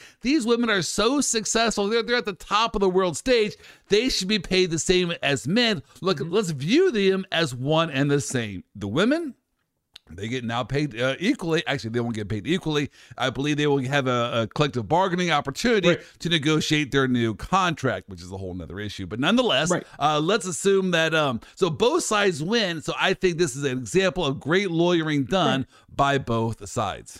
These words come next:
Speaker 2: Well, and it's good faith arguing, right? It's, it's not, it's not we're trying to prove a point. It's that we're trying to work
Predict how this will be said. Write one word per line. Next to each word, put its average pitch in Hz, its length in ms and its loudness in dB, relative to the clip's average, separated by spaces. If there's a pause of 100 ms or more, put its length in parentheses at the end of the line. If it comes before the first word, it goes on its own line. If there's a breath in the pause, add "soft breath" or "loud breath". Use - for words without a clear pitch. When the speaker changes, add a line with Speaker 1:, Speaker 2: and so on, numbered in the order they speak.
Speaker 2:
Well, 233 180 2
and 226 120 -4
it's - 180 -6
good 254 240 -4
faith 233 300 -2
arguing, 139 560 -4
right? 165 260 2
It's, - 300 -4
it's 175 240 -2
not, 185 340 -2 (460 loud breath)
it's 165 240 -4
not 180 480 -4
we're 165 160 -4
trying 185 320 -4
to 170 60 -2
prove 180 260 -4
a 143 60 -6
point. 190 500 -2
It's 160 220 -4
that 160 200 -2
we're 175 160 0
trying 180 320 0
to 165 80 4
work 175 460 -2